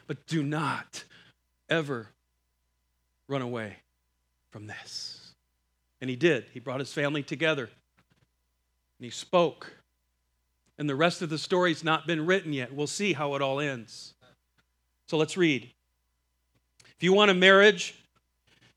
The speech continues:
that's more than a marriage, let's unpack this scripture.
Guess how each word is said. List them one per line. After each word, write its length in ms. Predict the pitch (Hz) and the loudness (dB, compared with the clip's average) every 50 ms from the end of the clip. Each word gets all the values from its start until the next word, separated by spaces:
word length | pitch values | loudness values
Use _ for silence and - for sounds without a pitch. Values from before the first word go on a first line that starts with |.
| _ _ _ | _ _ _
that's 160 | 160 151 - | -10 -8 -2
more 200 | 170 185 202 208 | 4 6 8 8
than 140 | 196 190 185 | 8 8 6
a 60 | 175 | 6
marriage, 480 | 175 175 185 202 202 190 175 180 170 175 | 4 4 6 6 8 8 6 4 4 2
let's 180 | 180 165 - - | 0 0 2 2
unpack 420 | 196 180 - 180 196 185 185 - | 0 0 2 4 4 4 4 4
this 160 | - 180 - | 0 0 0
scripture. 560 | - - - 196 185 190 - 190 170 147 131 | 0 2 4 4 4 4 0 0 0 0 -2